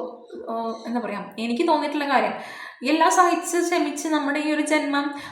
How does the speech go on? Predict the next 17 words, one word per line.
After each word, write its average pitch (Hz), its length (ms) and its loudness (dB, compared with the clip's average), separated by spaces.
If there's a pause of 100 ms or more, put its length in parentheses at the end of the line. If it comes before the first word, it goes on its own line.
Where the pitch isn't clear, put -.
(120)
അങ്ങ് 277 240 2
തീർക്കണം 285 460 2 (120)
എന്നൊന്നും 269 380 0
ഇല്ലല്ലോ. 202 320 0 (680)
നമുക്ക് 214 380 -6
തീരുമാനങ്ങൾ 269 500 2
എടുക്കേണ്ട 269 260 -2
സമയത്ത് 254 400 -2
നമ്മൾ 247 240 0
തീരുമാനങ്ങൾ 254 600 0
എടുക്കണം. 254 400 0 (560)
കാര്യങ്ങൾ 226 400 2
ഓരോരുത്തർ 262 300 0 (100)
തുറന്ന് 269 300 0
പറയണമെന്നുണ്ടെങ്കിൽ 277 720 0
തുറന്ന് 302 260 2
പറയണം. 285 420 2